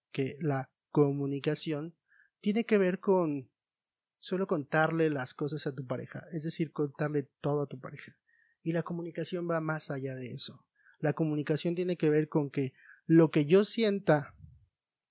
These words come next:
te lo pueda decir, sobre todo si acuña nuestra relación. Y esa es una de las conductas tóxicas que, más bien, que podría definir como tóxicas, aunque parece que no, y es que estoy empezando con las que normalizamos,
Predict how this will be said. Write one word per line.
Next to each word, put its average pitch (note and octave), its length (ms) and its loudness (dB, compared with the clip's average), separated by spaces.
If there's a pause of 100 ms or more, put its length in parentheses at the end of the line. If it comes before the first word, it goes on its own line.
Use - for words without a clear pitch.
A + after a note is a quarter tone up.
te C#3+ 120 2
lo C3 140 -2
pueda C3+ 300 -6
decir, D#3 320 -4
sobre D3+ 320 -2
todo F#3 260 -4
si D#3+ 160 -2
acuña G#3 480 2
nuestra C3+ 380 -6
relación. C#3+ 480 -10 (420)
Y F3 100 2
esa F#3 120 0
es G3+ 100 -4
una A3+ 160 -2
de A3 80 0
las G3+ 160 0
conductas E3 580 -2
tóxicas - 760 -2
que, D#3 200 0 (140)
más D#3+ 180 0
bien, D#3+ 140 2
que E3 100 -2
podría G#3 260 4
definir F3+ 340 -2
como E3 240 -4
tóxicas, - 640 -4
aunque D3+ 500 -4 (920)
parece D3 380 2
que E3 120 -2
no, D3+ 220 -4 (320)
y D#3 120 -2
es C#3+ 80 0
que D#3+ 100 0
estoy D3+ 220 0
empezando D#3+ 440 0
con D#3 140 -2
las C#3+ 160 2
que D3 200 0
normalizamos, C#3 880 -4